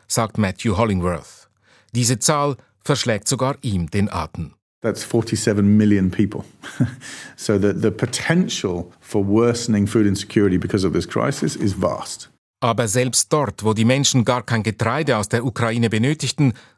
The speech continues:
Speaker 1: weil sie Hirse äßen, habe der Krieg gravierende Folgen. Denn wenn die Brotpreise explodierten, dann steige auch der Preis für Hirse, weil die betroffenen Länder von Getreide auf Hirse umstiegen.
Speaker 2: And when regionally the price of bread went up,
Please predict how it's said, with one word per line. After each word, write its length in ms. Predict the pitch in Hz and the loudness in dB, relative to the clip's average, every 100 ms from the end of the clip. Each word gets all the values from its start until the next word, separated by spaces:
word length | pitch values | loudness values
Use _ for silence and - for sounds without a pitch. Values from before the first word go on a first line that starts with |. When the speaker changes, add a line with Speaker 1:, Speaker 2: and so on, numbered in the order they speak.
| - | -2
Speaker 1:
weil 200 | 113 107 | 0 0
sie 120 | 95 | -4
Hirse 420 | 104 160 135 139 | -2 -2 0 0
äßen, 520 | 117 117 - 120 107 - _ - | 0 0 0 2 0 -4 _ -2
habe 240 | 143 143 | 0 0
der 140 | 135 | -2
Krieg 420 | 123 107 104 - - | -2 0 -2 -2 -2
gravierende 500 | 120 95 92 101 131 | 0 0 -2 0 -2
Folgen. 540 | - 85 80 76 69 _ _ - - | -2 -4 -6 -12 -16 _ _ -14 0
Denn 160 | 117 110 | 2 2
wenn 160 | 131 | 0
die 100 | 113 | 0
Brotpreise 800 | 101 120 180 - 117 117 107 120 | 0 0 0 -2 -2 -2 -2 -2
explodierten, 800 | 120 - 120 110 160 165 139 110 - _ - | -4 -2 -2 0 -2 0 0 0 -6 _ -4
dann 220 | 127 165 | -2 -2
steige 480 | - 131 127 135 113 | -4 -4 -2 0 -2
auch 120 | 107 | -2
der 140 | 113 | -2
Preis 380 | 101 110 113 - | -2 -2 -2 -2
für 100 | 113 | -2
Hirse, 460 | 95 151 143 143 113 - _ - | 0 0 0 0 -2 -8 _ -4
weil 140 | 117 | -2
die 120 | 117 | 0
betroffenen 600 | 117 - 139 170 - 131 | -2 -2 -2 -2 0 2
Länder 380 | 113 113 120 110 - _ | 4 2 2 0 -6 _
von 220 | 139 127 | -2 0
Getreide 520 | 135 110 95 92 117 | -2 -2 -4 -4 -2
auf 140 | 131 | -2
Hirse 440 | - 117 87 92 101 | -2 -2 0 -2 -2
umstiegen. 600 | 95 - - 87 78 67 _ _ - | -4 -4 -4 -6 -6 -12 _ _ -14
Speaker 2:
And 120 | 98 | -4
when 160 | 95 92 | 0 4
regionally 460 | 123 127 117 113 | 4 4 4 4
the 80 | 101 | 2
price 320 | - 104 101 | 0 0 -2
of 80 | 92 | 0
bread 240 | 110 123 | 2 2
went 220 | 120 113 120 | 2 0 0
up, 260 | 117 - | -2 -4